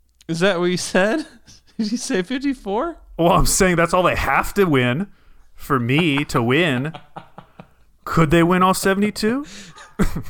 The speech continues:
Speaker 1: Yeah. Oh, shoot. I think you're, I, th-, I'm,
Speaker 2: <gasps>
Speaker 1: here's, here's why I'm gonna say over.
Speaker 2: Oh.
Speaker 1: Because, because I do think that they feel motivated to shut people up.
Speaker 2: They, <laughs> they,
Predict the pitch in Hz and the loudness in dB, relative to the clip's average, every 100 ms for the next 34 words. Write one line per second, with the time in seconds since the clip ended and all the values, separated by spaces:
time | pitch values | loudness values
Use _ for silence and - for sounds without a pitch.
0 | - 220 277 254 214 - 156 147 147 156 | -12 -12 -12 -12 -16 -12 -6 -4 -4 -6
1 | 151 _ - 170 190 175 165 - - 165 | -10 _ -12 -10 -10 -14 -20 -20 -6 -2
2 | 170 160 156 139 123 - - - 123 113 | 0 2 0 0 -2 -6 -12 -6 -4 -2
3 | 113 - 131 151 170 147 139 113 - 131 | -4 -4 -4 -2 -4 -4 -6 -6 -6 -6
4 | 170 - - 101 117 156 175 175 156 107 | -6 -14 -20 -18 -6 -2 -2 -4 -10 -6
5 | 135 269 170 170 165 - 151 170 175 147 | -4 -2 -4 -6 -10 -14 -8 -8 -4 0
6 | 139 403 392 262 123 127 110 80 85 - | 2 2 2 0 -4 -4 -6 -6 -8 -6
7 | - 220 233 226 214 202 185 175 160 151 | 2 6 8 8 8 6 6 6 6 6
8 | 135 123 123 - - - - - - - | 4 2 -4 -12 -20 -20 -20 -20 -20 -20
9 | - _ 160 160 202 165 143 147 151 151 | -20 _ -4 -4 0 0 2 2 0 -2
10 | 143 143 120 127 120 117 135 120 113 117 | -6 -6 -6 -4 -4 -4 -4 -4 -2 -4
11 | 113 107 110 107 104 98 _ - 101 110 | -4 -4 -4 -4 -6 -8 _ -8 -8 -8
12 | 123 90 - - - 65 - - _ _ | -10 -10 -12 -16 -12 -12 -14 -20 _ _
13 | - 117 127 160 - - | -20 -16 -16 -4 -4 -2